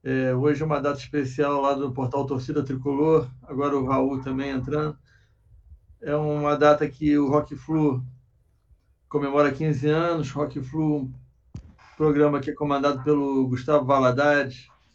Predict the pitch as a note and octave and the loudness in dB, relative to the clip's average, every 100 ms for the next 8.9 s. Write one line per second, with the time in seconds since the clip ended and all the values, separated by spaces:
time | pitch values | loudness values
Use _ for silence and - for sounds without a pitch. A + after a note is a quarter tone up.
0 | _ - - - C#3 - D3+ C#3 C3+ C#3+ | _ -16 -10 -4 -4 0 0 0 0 4
1 | D3+ D3 - D3 B2+ C#3 C#3 C#3+ C3+ D#3+ | 4 4 -2 -8 -6 -4 -4 -4 -2 -2
2 | E3+ B2+ C#3+ C3 D3 C3+ C3 - C#3+ C3+ | -2 -4 -10 -10 -10 -6 -6 -2 0 0
3 | C3 C3+ C3 B2 C3+ C#3 - C#3 C3 D3 | 0 0 0 0 -2 -6 -6 -6 -6 -8
4 | C#3 C3+ B2+ D#3+ E3+ C3+ C#3+ D#3+ C3 B2+ | -6 -6 -6 -4 -2 -2 -4 -2 -4 -4
5 | C3 B2 A#2+ A2+ - C#3+ C#3+ A#2 G#2 A#2+ | -4 -4 -4 -8 -4 0 0 -2 -6 -8
6 | A2+ A2+ A#2 B2 A#2 - C3 C3+ C3 B2+ | -6 -8 -6 -4 -4 -6 -6 -4 -2 -2
7 | A#2+ A#2 - D#3+ D#3 D#3+ D#3+ _ _ - | -2 -4 -8 -4 -2 -2 -6 _ _ -20
8 | - - - - D3+ F3 F3+ F#3 E3 | -20 -20 -20 -4 4 6 8 6 2